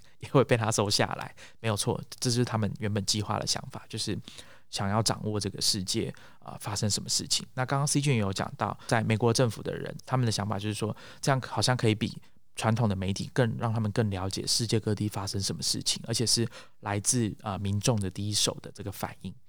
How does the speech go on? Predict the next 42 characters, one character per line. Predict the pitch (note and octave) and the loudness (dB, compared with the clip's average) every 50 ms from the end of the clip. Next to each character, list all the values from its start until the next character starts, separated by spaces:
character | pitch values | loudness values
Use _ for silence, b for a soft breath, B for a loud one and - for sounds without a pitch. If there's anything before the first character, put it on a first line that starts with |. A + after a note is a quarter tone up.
| - - - - | -20 -20 -18 -4
那 | - D#3+ | 0 2
我 | D3+ C3+ | 4 4
想 | - A2+ F#2 | 4 4 4
这 | G#2+ A2 | 4 4
就 | A#2+ | 4
是 | A2+ - A#2+ A2 G2+ | 4 4 4 2 2
一 | F#2+ | 0
个 | - - - - G2+ G2+ - - - - | 0 0 0 0 -2 -4 -8 -14 -18 -18
符 | - - A#2 G#2 | -10 -6 -4 0
合 | G#2+ G2+ G2 G2+ G2+ - | 0 0 0 0 -2 -2
Eve | - A#2 A2+ - - | 0 0 -2 0 -2
讲 | - - - - - | -4 -6 -4 -6 -8
的， | - - - B B B B B B - - | -10 -10 -10 B B B B B B -14 -10
成 | - - - G#2 | -6 -2 0 0
为 | G#2 G2+ F#2+ | 2 0 0
这 | - A2+ | 0 -2
个 | - - | -2 2
世 | - - - B2+ | 2 4 4 4
界 | A2 - A#2+ G2+ | 4 4 4 2
的 | F#2 F2 | 2 0
脉 | F#2 G#2 G2+ F2+ F#2 | 0 0 0 0 -2
搏。 | - - - F2+ - - - - - | -6 -8 -12 -12 -14 -16 -18 -12 -4
加 | - C#3 | -2 -2
上 | C3+ D#3+ D#3 B2 | 0 2 2 2
我 | G#2 | 2
们 | F#2+ G2+ G2 | 0 0 0
曾 | - - A#2+ | 2 4 4
经 | A2+ C3 C#3 | 6 4 4
听 | C3+ - C3 B2 | 4 4 4 6
过 | C3+ C3 | 6 6
很 | A2 G2+ F2+ | 6 6 4
多 | F2+ - G2+ G2 G2 G2+ G#2 | 2 2 2 4 4 2 0
处 | - - - A2 | 0 2 2 2
理 | G#2 | 2
资 | F#2 - - G#2+ | 2 2 2 4
料 | A2 A2+ G#2 G2+ | 4 4 4 2
科 | - - - G#2+ | 0 0 0 0
学 | G2 - G#2 | 0 0 -2
的 | - F2 | -4 -4
人 | C#2+ | -2
会 | - A#2 G#2 | -2 0 0
说， | F#2+ - - F2+ - - | 0 0 -2 -4 -4 -6